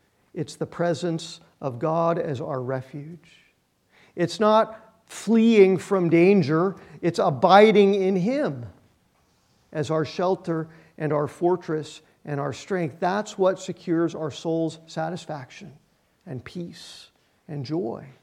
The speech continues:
And that's what Jonah is all about pointing us to. So let's pray this morning as we come to worship our God again for the grace to trust him, to rest in him,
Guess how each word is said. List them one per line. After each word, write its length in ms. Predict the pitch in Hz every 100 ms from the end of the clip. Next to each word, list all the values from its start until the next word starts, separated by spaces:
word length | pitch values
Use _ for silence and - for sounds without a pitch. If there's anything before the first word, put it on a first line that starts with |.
| _ _ _ _ _ _ _ _ _ _ _ _ -
And 140 | 143
that's 220 | 151 151 180
what 100 | 160
Jonah 360 | 151 143 135
is 220 | - 147
all 280 | - 151 151
about 260 | 139 143 -
pointing 460 | - 147 123 123
us 280 | 139 127 -
to. 300 | - 131 117 123 - -
So 160 | - 175
let's 220 | 208 208
pray 560 | - 180 165 147 190 208
this 220 | 147 -
morning 500 | 175 151 135 170 196 - _ _ _ _ _ _ _ _ _ _ _ _ _ _
as 140 | 147 120
we 80 | 143
come 240 | 151 170
to 100 | 151
worship 460 | 143 156 147 170 170
our 100 | 160
God 260 | 160 160
again 520 | 170 135 120 143 147 - _
for 240 | - 165
the 80 | 165
grace 420 | 151 180 202 196 -
to 200 | 202 160
trust 420 | - 160 - -
him, 300 | 131 117 117 - _ _ _ _ _ _
to 140 | - 185
rest 420 | 180 185 - -
in 140 | 151
him, 320 | 117 117 135